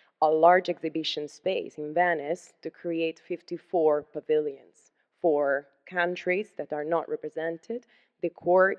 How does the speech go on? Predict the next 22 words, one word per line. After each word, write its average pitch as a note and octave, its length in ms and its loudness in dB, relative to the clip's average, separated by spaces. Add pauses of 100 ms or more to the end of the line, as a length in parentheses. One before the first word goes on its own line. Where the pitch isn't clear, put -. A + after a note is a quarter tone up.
is, D#3+ 400 -12 (400)
uh, D3+ 160 0 (120)
African F#3+ 600 -4
countries, A3+ 680 -4
and F3 220 -4
then F3 160 0
there D#3+ 120 0
is D#3 120 -2
gonna D#3 200 -4
be D3+ 200 -14
transnational D#3+ 1200 -4 (140)
projects. - 720 2 (760)
So F#3+ 400 2 (160)
this A#3+ 300 2
is, F#3+ 520 2 (120)
um, E3 480 2
uh, E3+ 60 0
based F3 420 2
on D#3+ 180 0
social F3 420 -2
impact D#3+ 360 -4
investing. D#3 640 -6